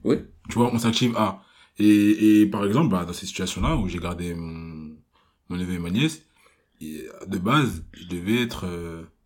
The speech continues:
Speaker 2: bah, il y a une de mes cousines qui devait me
Speaker 1: Ouais.
Speaker 2: suppléer un peu. Je
Speaker 1: Oui.
Speaker 2: voulais pas.
Speaker 1: Ouais.
Speaker 2: T'as capté ?
Speaker 1: Ouais, bah
Speaker 2: Je
Speaker 1: oui.
Speaker 2: savais qu'elle, qu'elle devait le faire. Moi, moi, ça m'intéressait pas parce que justement, je, je voulais
Speaker 1: Oui, bah
Speaker 2: vraiment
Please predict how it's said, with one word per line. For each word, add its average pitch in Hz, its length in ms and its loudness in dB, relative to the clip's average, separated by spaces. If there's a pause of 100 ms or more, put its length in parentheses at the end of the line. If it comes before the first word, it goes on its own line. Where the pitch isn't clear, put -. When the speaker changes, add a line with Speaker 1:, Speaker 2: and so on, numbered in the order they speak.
(440)
Speaker 2:
bah, - 60 -14
il - 20 -8
y - 40 -4
a - 40 -2
une - 60 2
de 101 60 2
mes 101 140 0
cousines 127 300 4
qui 110 100 0
devait 120 640 6
me 101 100 -4
Speaker 1:
Ouais. 135 120 8
Speaker 2:
suppléer 117 280 8
un 117 120 8
peu. 107 100 2
Je 101 60 -4 (120)
Speaker 1:
Oui. 139 120 10
Speaker 2:
voulais 139 120 8
pas. 180 300 0 (200)
Speaker 1:
Ouais. 117 160 6
Speaker 2:
T'as 113 80 -2
capté ? 127 280 -4 (200)
Speaker 1:
Ouais, 190 140 4
bah 175 140 0
Speaker 2:
Je 113 60 4
Speaker 1:
oui. - 40 8
Speaker 2:
savais 147 160 10
qu'elle, 117 180 10
qu'elle 113 120 6
devait 104 120 4
le 95 60 2
faire. 156 160 4
Moi, 131 120 4 (120)
moi, 113 80 2
ça 123 80 2
m'intéressait 117 380 4
pas 180 100 2
parce 196 140 -2
que 120 60 0
justement, 165 300 4 (360)
je, 117 260 6
je 123 100 6
voulais 123 640 8
Speaker 1:
Oui, 160 140 8
bah - 60 8 (100)
Speaker 2:
vraiment 165 300 10